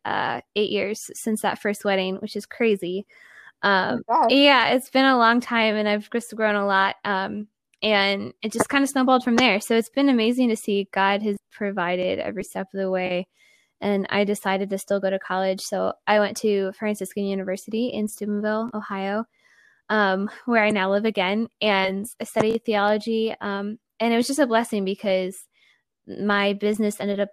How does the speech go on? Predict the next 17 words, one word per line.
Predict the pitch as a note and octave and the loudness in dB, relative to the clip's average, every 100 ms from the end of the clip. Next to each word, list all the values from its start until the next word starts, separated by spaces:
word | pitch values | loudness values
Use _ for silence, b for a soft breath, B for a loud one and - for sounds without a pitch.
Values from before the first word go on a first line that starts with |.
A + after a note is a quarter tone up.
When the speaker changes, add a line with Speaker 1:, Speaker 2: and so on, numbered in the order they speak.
| - | -8
Speaker 1:
p-, | A#3+ | -20
paying | - F#3+ F#3+ G3+ | -8 -2 -2 -2
for | G3 | -2
my | F#3 F#3 | -2 -4
school. | - - F#3+ F#3 F3+ F#3+ - | -6 -4 0 0 -2 -6 -6
Um, | F#3 F3+ F3+ F#3+ - _ _ - - - | -4 -4 -4 -8 -14 _ _ -16 -10 -2
and | G#3 F#3 F#3 F3+ F3+ - - _ _ _ | 0 2 0 -4 -8 -10 -14 _ _ _
I | - G#3+ | 0 2
made | A3 A3 G#3 | 4 2 0
sacrifices | - G#3 C4+ C#4 D4 D4 C#4 C4 - | 0 0 2 2 2 2 0 0 -2
on, | A3 - | -4 -2
on, | G#3+ G#3+ | -2 0
like, | G#3 - - - | -2 -6 -14 -12
re-, | G#3 A3 - | -6 -4 -4
starting | - G#3+ A3 G#3+ | -4 -2 0 0
my | G3 | -2
business | G3 G3+ G#3+ A#3+ | -4 -2 -2 -2